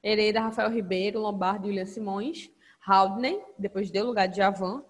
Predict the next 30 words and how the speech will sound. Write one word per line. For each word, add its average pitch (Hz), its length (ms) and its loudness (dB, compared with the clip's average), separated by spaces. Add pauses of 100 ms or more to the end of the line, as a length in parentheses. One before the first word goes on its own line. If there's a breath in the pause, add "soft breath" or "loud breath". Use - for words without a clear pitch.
Jonathan, 233 600 -2
que 262 120 -10
depois 208 280 -2
deu 214 160 -2
lugar 233 220 2
a - 20 2
Josa, 196 440 0 (800)
<laughs> - 320 -8
Jean 208 300 0
Carlos, 226 600 0 (300)
Dada 190 220 4
Belmonte, 202 420 0
depois 190 320 -4
no 220 80 -4
lugar 190 240 -2
dele, 185 380 -4
Jorge 208 180 -4
Henrique, 196 500 -4 (140)
que 208 100 -8
completou 196 600 -2
o 214 80 -2
jogo 196 220 -2
inteiro, 196 500 -2 (420 loud breath)
é, 170 840 0
os 165 80 -14
noventa 190 260 -4
minutos, 190 600 -8 (680)
Eric, 339 560 4
depois 233 260 2
Wagninho, 233 720 0